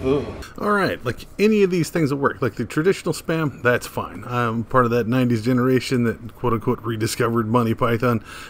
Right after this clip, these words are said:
and we're the reason they're Spam folders. It does have an expiration date, but it's many years away. There's also luncheon loaf, chopped ham. This is the H E B, but it's low sodium, so it's kinda my favorite go-to.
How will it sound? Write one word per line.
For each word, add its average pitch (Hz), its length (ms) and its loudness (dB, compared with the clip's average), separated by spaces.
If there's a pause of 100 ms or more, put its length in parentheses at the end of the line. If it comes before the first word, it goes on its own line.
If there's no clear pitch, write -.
(100)
and 113 420 0
we're 117 120 4
the 107 100 0
reason 107 320 2
they're 104 120 0
Spam 107 380 -2
folders. 95 260 -4 (300)
It 185 140 4
does 196 200 0
have 180 160 2
an 170 60 0
expiration 143 560 0
date, 139 280 2 (120)
but 123 240 4
it's 117 220 -2
many 120 220 4
years 107 220 -2
away. 104 220 -6 (260)
There's 165 120 2
also 160 200 4
luncheon 196 380 0
loaf, 196 220 0
chopped - 320 -2
ham. 160 240 0
This 143 160 -2
is 120 80 -2
the 123 100 0
H 135 140 0
E 135 80 2
B, 143 180 4
but 120 60 2
it's 104 140 -2
low 139 140 4
sodium, 160 420 6
so - 100 -8
it's 110 100 -6
kinda 131 180 4
my 120 100 2
favorite 113 320 0
go-to. 127 420 2